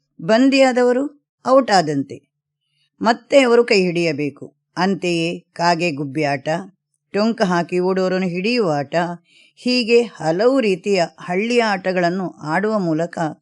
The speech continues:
ರಜೆಯ ಮಜಾ ಪಡೆಯುತ್ತಿದ್ದರು. ಅಂಗಳದಲ್ಲಿ ಎಂಟು ಚೌಕಾಕಾರದ ಕೋಣೆಗಳನ್ನು ಹಾಕಿ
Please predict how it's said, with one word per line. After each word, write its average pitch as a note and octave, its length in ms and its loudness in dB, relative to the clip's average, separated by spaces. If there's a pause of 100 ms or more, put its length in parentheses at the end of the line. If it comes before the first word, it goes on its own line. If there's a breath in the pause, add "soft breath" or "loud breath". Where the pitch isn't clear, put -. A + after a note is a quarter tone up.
(340 soft breath)
ರಜೆಯ G#3+ 540 2
ಮಜಾ F3+ 400 2
ಪಡೆಯುತ್ತಿದ್ದರು. F3+ 880 -2 (680)
ಅಂಗಳದಲ್ಲಿ F#3+ 1040 0
ಎಂಟು G#3 460 0
ಚೌಕಾಕಾರದ F#3+ 840 0
ಕೋಣೆಗಳನ್ನು G3 720 0
ಹಾಕಿ E3+ 500 -4